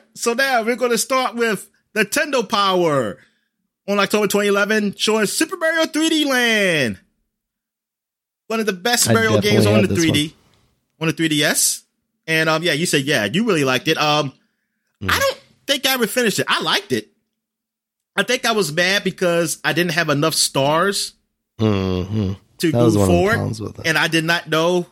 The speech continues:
Speaker 1: you were supposed to collect the stars. I thought that was just something like, "Hey, you get some bonus, you get some bonus
Speaker 2: Yeah.
Speaker 1: stages." So I was like, "Well, I'm just gonna get the bonus stages." But nope, I didn't know he, that's how you had to progress. 'Cause I was like, "Oh my God," and I gotta go back, and I just stopped.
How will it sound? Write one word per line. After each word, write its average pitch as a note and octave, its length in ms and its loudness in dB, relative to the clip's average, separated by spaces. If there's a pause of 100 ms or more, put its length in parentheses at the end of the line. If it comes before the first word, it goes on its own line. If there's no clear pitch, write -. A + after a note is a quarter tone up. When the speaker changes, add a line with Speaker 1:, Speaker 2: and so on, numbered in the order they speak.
Speaker 1:
you D3 120 -4
were D#3 60 0
supposed D#3 380 -2
to - 60 -4
collect D3+ 440 -2
the F3+ 60 0
stars. G3 440 -2
I D3+ 80 0
thought D#3+ 220 0
that D#3+ 80 0
was D3+ 160 0
just C#3 160 -2
something D#3 260 -4
like, C3+ 240 0
"Hey, D3+ 140 0
you C3 140 -2
get D3 160 -4
some A2+ 160 -4
bonus, B2+ 440 0 (380)
you C3 80 -2
get C#3+ 140 2
some C3+ 120 2
bonus G2 280 4
Speaker 2:
Yeah. - 40 -2
Speaker 1:
stages." G#2 420 -2
So A2 440 -4 (260)
I A#2 40 -4
was A#2 60 -6
like, B2 100 -2
"Well, E3 140 0
I'm G3 60 -2
just G3 120 -2
gonna E3 100 0
get C#3+ 80 0
the A#2+ 60 -4
bonus G#2+ 220 -2
stages." E2+ 300 -12
But C#3 140 -4
nope, G#3+ 260 -2
I C#3+ 80 0
didn't G3+ 140 2
know G3+ 80 0
he, G3 300 -4
that's D#3 200 0
how D3+ 100 2
you D#3 140 0
had D3+ 140 0
to D3 60 -4
progress. A#2+ 420 -2 (720)
'Cause A#2+ 200 -6
I C#3+ 220 2
was C3+ 140 -2
like, A#2 120 -8
"Oh A3+ 220 2
my B2+ 120 0
God," A2 400 0
and B2+ 120 0
I C3 40 2
gotta B2+ 160 2
go A#2 120 -2
back, A2+ 320 0
and A2 160 -4
I A2 80 0
just G#2 220 -4
stopped. - 340 -8